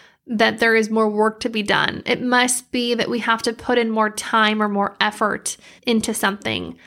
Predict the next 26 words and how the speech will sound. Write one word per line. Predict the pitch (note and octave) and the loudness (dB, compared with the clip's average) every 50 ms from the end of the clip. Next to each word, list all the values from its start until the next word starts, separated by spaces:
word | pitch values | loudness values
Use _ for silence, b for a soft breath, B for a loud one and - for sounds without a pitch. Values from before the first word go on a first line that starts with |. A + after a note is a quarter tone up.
| B B | B B
And | C4 C4 C4+ | 0 2 2
that's | C4+ B3+ C4 - | 2 0 0 0
not | C4 B3+ B3 D4 D4+ - | 2 4 4 4 2 2
always | C#4 C4+ B3+ C4 B3+ B3 B3+ | 0 0 2 0 0 -2 -2
the | - B3 | -4 -6
case. | B3 - - A3+ - - G#3+ - - - - - _ _ _ _ _ _ _ _ - | -6 -6 -6 -4 -4 -6 -6 -8 -8 -8 -8 -10 _ _ _ _ _ _ _ _ 0
You | B3+ C#4 D4 | 2 2 2
cannot | - - F4 D4+ C#4 C#4 C4+ C#4 D4 C#4+ - - | 2 2 2 4 4 2 2 2 0 -2 -2 0
overwork | - A#3 A#3+ A#3+ B3+ C4 B3 A3+ A3+ A3 G#3+ A3 A#3 C#4 C#4 - - - _ _ _ _ C4 B3 | 0 2 2 2 2 2 0 0 0 0 2 2 0 0 -2 -6 -10 -18 _ _ _ _ -10 -6
being | A3 A#3+ A#3+ B3 B3 A#3+ - | -2 -2 0 0 0 -2 -2
out | - A3 A3+ | -2 0 0
of | A3+ A3+ | 0 0
alignment. | A3 G3+ G3+ G3 G3 G#3+ A3 A3 G#3+ G3+ - - - - - - - - _ _ _ _ _ _ _ _ _ - | 0 0 2 2 2 2 2 0 -2 -2 -2 -4 -6 -4 -4 -4 -6 -8 _ _ _ _ _ _ _ _ _ -6
It's | C4+ C4 - | -4 0 2
one | C#4 C4+ | 2 2
of | C4+ C4+ | 4 2
my | C4+ C4+ | 2 2
favorite | C4 - C4+ B3+ B3 B3+ A#3+ A#3 | 2 2 2 2 2 2 0 0
quotes | - B3+ B3+ B3 B3 | 0 0 0 0 -2
from | - A#3 | -4 -4
Abraham | - A#3+ A#3+ A#3 A3 A#3 A3+ A3 | -4 -4 -2 -2 -2 -2 -2 -2
Hicks, | A#3+ A#3 A3+ A#3 - - | -2 -2 -2 -4 -4 -2
because | B3+ B3+ B3 B3 | 0 0 2 0
it's | A#3+ - A#3 - | 0 -2 -2 -2
so | - - - - C#4 B3+ B3 B3+ B3 | -2 -2 0 2 4 4 4 2 0
powerful. | B3 - - A3+ A3 A3+ A#3 A#3 A#3 - C4 C4 C4+ C4+ B3+ | -2 0 0 2 2 2 0 0 0 0 2 2 4 2 0